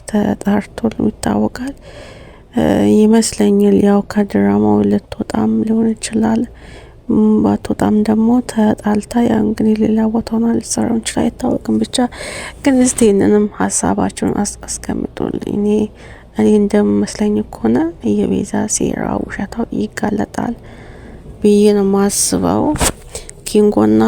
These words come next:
ዳይመንድ፣ ኪንጎ ወይኔ ለአደይ ብለው፣ እ፣ ስደት ምናምን በውስጥ በኩል ወጣለሁ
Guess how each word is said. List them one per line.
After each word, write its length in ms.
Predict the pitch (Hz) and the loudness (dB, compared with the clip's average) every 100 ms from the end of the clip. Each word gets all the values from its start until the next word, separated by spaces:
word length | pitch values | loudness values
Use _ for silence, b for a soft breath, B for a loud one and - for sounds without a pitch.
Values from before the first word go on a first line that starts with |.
| 214 202 | 2 2
ዳይመንድ፣ 460 | - 190 208 208 - | 0 2 2 0 -2
ኪንጎ 300 | - 214 220 220 220 - 214 | 2 4 6 4 4 2 2
ወይኔ 240 | 208 202 196 | 2 4 2
ለአደይ 680 | 202 98 - - 185 190 98 | 2 2 0 0 -2 0 -2
ብለው፣ 300 | - 220 269 311 B B B B B - | -4 -4 -4 -4 B B B B B -8
እ፣ 120 | 262 - - - - - | -6 -6 -8 -10 -14 -6
ስደት 480 | - - 196 - 208 208 | -4 -4 -2 -2 -2 0
ምናምን 300 | 196 196 196 | 2 0 0
በውስጥ 400 | 180 196 - - | -2 -2 -6 -4
በኩል 360 | - - 208 - | -4 -4 -6 -4
ወጣለሁ 580 | - - - - - | -6 -6 -6 -6 -6